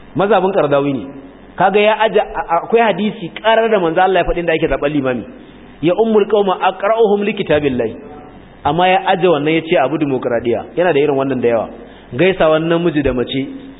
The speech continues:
Bayan manzo Allah ya ce, "Ka taɓa hannun matar da bata halasta gare ka ba, gara a zindima maka wuta da, a jikin ƙarfe ko?"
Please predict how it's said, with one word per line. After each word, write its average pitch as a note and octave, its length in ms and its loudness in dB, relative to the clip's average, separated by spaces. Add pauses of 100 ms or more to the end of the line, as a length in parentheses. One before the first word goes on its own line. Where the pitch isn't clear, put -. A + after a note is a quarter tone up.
(260)
Bayan E3+ 180 2
manzo E3 160 2
Allah E3+ 220 4
ya D#3 60 0
ce, C#3 200 -4 (340)
"Ka D#3 100 0
taɓa E3 280 2
hannun F3 320 0
matar E3 240 0
da D3+ 80 0
bata C3 180 -6
halasta D#3 240 -2
gare C3+ 240 0
ka D3 100 0
ba, B2+ 120 0
gara D#3+ 340 2
a D3+ 80 -2 (100)
zindima D#3 320 0
maka C#3+ 300 -2 (340)
wuta D#3 460 2 (260)
da, C3+ 80 0 (100)
a C#3 100 -2
jikin D#3+ 280 -4
ƙarfe D3 340 -2
ko?" F3 140 -6